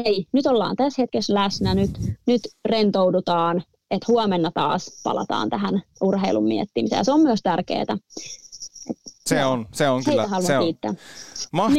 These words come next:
Speaker 1: Niin. <laughs>
Speaker 2: mahtavaa, mahtavaa. Kiitokset menee varmasti perille ja toi on kyllä tärkeää, että pystyy sitten, että on joku sitten, joka sanoo, että hei nyt, tehdäänpä tätä nyt tässä välissä ja huomenna sitten taas palataan tonne urheilumaailmaan, niin se on var-, varmastikin ja onkin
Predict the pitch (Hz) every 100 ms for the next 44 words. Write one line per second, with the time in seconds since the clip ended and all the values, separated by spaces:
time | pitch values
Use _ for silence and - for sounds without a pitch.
0 | 269 135 147 180 202 330 139 120 120 113
1 | - 170 165 135 127 - 180 156 - -
2 | 131 135 139 143 127 - 131 - 139 131
3 | 113 110 143 139 143 143 139 143 139 113
4 | 110 104 107 117 110 120 110 110 113 101
5 | - 143 202 202 202 175 143 135 131 120
6 | 123 117 117 107 - 135 139 139 - _
7 | _ - 156 151 131 143 139 123 107 -
8 | 123 - 113 120 113 110 104 104 104 143
9 | 120 104 98 104 - 92 90 - - -
10 | - - 117 107 98 101 101 113 104 101
11 | 98 101 101 98 98 104 113 107 107 101
12 | 131 156 135 110 - - 113 113 135 139
13 | 104 104